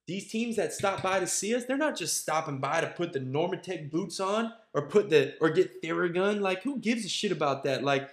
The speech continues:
that's everywhere. You know, you can go anywhere and get recovery, but you're coming here because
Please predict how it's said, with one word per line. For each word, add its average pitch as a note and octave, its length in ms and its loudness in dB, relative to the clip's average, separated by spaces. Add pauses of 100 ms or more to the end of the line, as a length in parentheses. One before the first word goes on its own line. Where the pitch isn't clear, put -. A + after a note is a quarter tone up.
(200)
that's A#3 300 0
everywhere. E3+ 500 4 (360)
You D#3 100 -2
know, G3 200 6
you G#3+ 140 2
can G3+ 160 0
go G3 180 8
anywhere F#3+ 380 6
and C3+ 140 2
get E3 160 4
recovery, C3+ 640 2 (320)
but E3+ 100 4
you're C4+ 140 2
coming G3+ 340 0
here A#3 240 0
because F#3 500 2